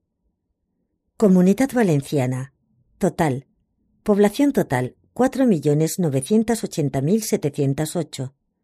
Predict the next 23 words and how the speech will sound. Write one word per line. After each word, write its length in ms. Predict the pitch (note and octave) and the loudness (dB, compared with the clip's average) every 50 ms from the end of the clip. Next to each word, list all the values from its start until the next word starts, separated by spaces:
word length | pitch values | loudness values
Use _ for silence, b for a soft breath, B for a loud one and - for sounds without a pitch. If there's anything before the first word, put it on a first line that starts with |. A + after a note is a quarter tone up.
| _ _ _ _ _ _ _ _ _ _ | _ _ _ _ _ _ _ _ _ _
Personas 480 | - G3+ F#3 - - A#3 B3 C4 C4 - | -2 -2 0 0 2 2 4 4 2 2
con 160 | - A#3 G#3+ | 2 2 2
discapacidad 680 | F3 D3+ - - E3 C#3+ D3 C#3 - D3+ C3+ - F#3+ G3 - | 2 0 -2 -2 -2 -2 -2 -2 -2 -4 -2 -2 -2 -2 -2
igual 300 | A3 D3 D#3 E3+ D#3+ D#3 | -2 -2 0 0 0 0
o 40 | |
superior 640 | C#3+ - D3+ C3 - C3 B2+ - D#3+ G3+ A3 - - - | -2 -4 -6 -6 -4 -4 -2 0 0 -2 -2 -4 -6 -6
al 140 | - G#3 F3+ | -6 -4 -4
treinta 320 | - E3+ D#3 C#3 C3+ C3+ C#3 | -2 0 0 0 0 0 -2
y 40 | |
tres 260 | C3+ - C3+ C3+ C3 - | -2 -2 -4 -4 -4 -4
por 180 | - D#3 D3 | -6 -6 -6
ciento, 480 | - - F3 D3 C3 - - B2 C3 _ _ _ _ _ _ _ _ _ _ | -4 -2 -2 0 -2 -2 -6 -8 -10 _ _ _ _ _ _ _ _ _ _
trescientas 580 | - G#3 G#3 G3 - - C#4 C#4+ C#4 D#4 C#4+ | 0 2 2 2 2 2 2 4 4 2 0
diecisiete 560 | - A#3 F#3+ - E3+ D3+ - - C#3+ C#3 C#3 | 0 0 0 0 -2 -2 0 0 0 0 0
mil 200 | C3 C#3+ F#3 G3 | 0 2 2 2
ochocientas 600 | G#3+ G#3+ - E3+ - - C#3 C3 C3 - C#3+ C#3 | 0 0 -2 -4 -4 -2 -2 -2 0 -2 -4 -4
cinco. 500 | - - E3 D3 C3+ C3+ - B2+ C3+ - _ _ _ _ _ _ _ _ - | -4 -2 -2 -2 -2 -2 -4 -6 -8 -8 _ _ _ _ _ _ _ _ -4
Porcentaje 580 | F#3+ F3 - - D3 C3 B2+ F3+ F3+ - - | -4 -2 0 0 0 0 0 -2 -2 -4 -4
total, 380 | D3+ - C#3 C3+ - F3+ G#3+ G#3+ | -6 -6 -6 -4 -2 -2 -2 -2
seis 280 | - - F#3 G#3+ G#3+ - | -2 -2 -2 -2 -2 -2
coma 260 | - A3 G#3+ G#3 G3+ | 0 2 2 2 2
cuatro. 480 | - D#3 C3+ C3+ - C#3 B2+ C3+ - _ _ _ _ _ _ _ _ _ _ _ _ _ _ _ _ _ _ _ _ | 0 -4 -4 -4 -4 -8 -10 -10 -12 _ _ _ _ _ _ _ _ _ _ _ _ _ _ _ _ _ _ _ _
Hombres. 580 | - G#3 F#3 D#3+ C3+ C3 C#3 C3+ C3 - - | 0 2 2 2 2 0 -2 -2 -4 -6 -14